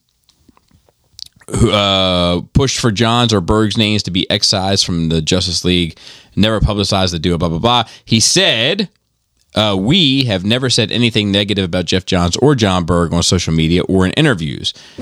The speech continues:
It was not the movie." Uh, the director stated that he wanted the producers' names to be removed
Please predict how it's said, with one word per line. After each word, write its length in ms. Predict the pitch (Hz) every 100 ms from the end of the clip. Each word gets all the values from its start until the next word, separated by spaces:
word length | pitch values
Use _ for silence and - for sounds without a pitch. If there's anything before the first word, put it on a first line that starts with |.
| - _ -
It 80 |
was 180 | 98 95
not 220 | 113 139
the 80 | 120
movie." 540 | 107 127 127 117 107 - - - - _
Uh, 220 | 95 98
the 100 | 90
director 380 | 95 107 143 143
stated 320 | 110 131 123
that 100 | 104
he 160 | 101 113
wanted 260 | 107 117 113
the 80 |
producers' 460 | 92 92 113 104 95
names 220 | 104 110
to 80 | 101
be 80 | 92
removed 720 | 87 98 160 143 135 151 -